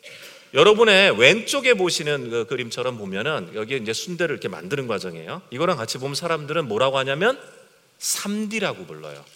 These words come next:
여기에 굉장히 중요한 논리가 있습니다. 사람들은 뭘 읽으라고 해도 그걸 그 고지고대로 읽지 않아요. 여러분이 제품을 아무리 잘 만들어도 그거를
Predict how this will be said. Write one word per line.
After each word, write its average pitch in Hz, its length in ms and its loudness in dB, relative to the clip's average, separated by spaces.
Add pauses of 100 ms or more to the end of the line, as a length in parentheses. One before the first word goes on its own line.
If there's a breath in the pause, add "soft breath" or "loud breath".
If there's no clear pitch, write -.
(800 soft breath)
여기에 127 220 0
굉장히 143 340 0
중요한 151 340 0
논리가 107 260 -2
있습니다. 80 400 -8 (720 loud breath)
사람들은 262 680 4 (180)
뭘 247 220 6
읽으라고 220 500 6
해도 175 340 6
그걸 185 280 4
그 151 160 -4
고지고대로 202 640 0
읽지 127 320 0
않아요. 87 380 -6
여러분이 202 360 6
제품을 196 380 2
아무리 226 460 4
잘 170 180 4
만들어도 160 560 4
그거를 165 420 6